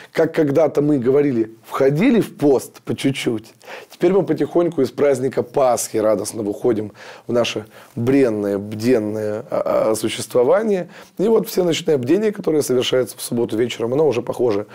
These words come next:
на привычное богослужение, но до самого праздника Вознесения Господня, который мы празднуем на сороковой день, <clears throat> пасхальные особенности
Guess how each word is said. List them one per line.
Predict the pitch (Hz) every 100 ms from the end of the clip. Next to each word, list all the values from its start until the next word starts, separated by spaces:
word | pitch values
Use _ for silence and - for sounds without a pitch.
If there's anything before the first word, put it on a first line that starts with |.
| - - -
на | 131
привычное | 123 147 135 - 113 107
богослужение, | 101 - 107 107 147 202 190 127
но | 123 135 - - - -
до | 110 147 147
самого | - 131 135 131
праздника | - 123 110 110 101 - 104 -
Вознесения | 101 104 117 - 110 95 98
Господня, | 107 - 196 226 139
который | 104 110
мы | 107
празднуем | 104 117 101 104
на | 104
сороковой | - 110 131 117 107
день, | 104 101 - - - -
<clears throat> | - 156 104 -
пасхальные | 120 - 127 113 107
особенности | - 147 185 165 170 131